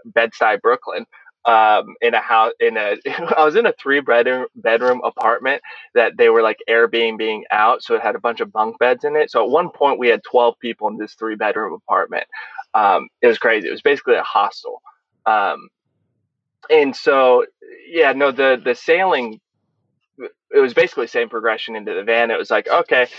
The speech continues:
you know, I couldn't stand up in my van. And so I was like, "I think I'm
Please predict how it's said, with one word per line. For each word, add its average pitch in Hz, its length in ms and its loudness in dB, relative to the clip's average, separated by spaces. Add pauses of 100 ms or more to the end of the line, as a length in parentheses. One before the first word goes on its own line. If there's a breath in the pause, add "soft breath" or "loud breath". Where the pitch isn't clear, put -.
(420 loud breath)
you 127 120 -4
know, 113 200 2 (160)
I 123 100 0
couldn't 156 320 -4
stand 113 300 -2
up 120 140 0
in 120 80 -10
my 110 140 0
van. 117 280 0
And 107 100 -8
so 113 80 -6
I - 20 -4
was 107 80 -8
like, 113 140 -4 (220)
"I 135 60 -2
think 196 180 -10
I'm 127 160 -2